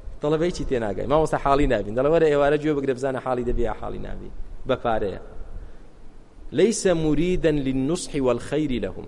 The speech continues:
چی بۆ ناوێن؟ خێر و نوسحی ناوێن.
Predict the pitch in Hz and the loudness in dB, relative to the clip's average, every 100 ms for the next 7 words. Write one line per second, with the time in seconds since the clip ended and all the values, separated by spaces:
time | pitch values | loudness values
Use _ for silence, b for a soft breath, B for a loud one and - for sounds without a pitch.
0 | - - 196 170 143 123 127 127 120 - | -12 -4 0 2 2 0 0 -4 -10 -20
1 | - - - - - - - - - - | -20 -20 -20 -20 -20 -20 -20 -20 -20 -20
2 | - - - - 170 160 147 143 - 117 | -16 -8 -4 0 2 2 0 -2 -6 -6
3 | 98 95 - | -6 -8 -12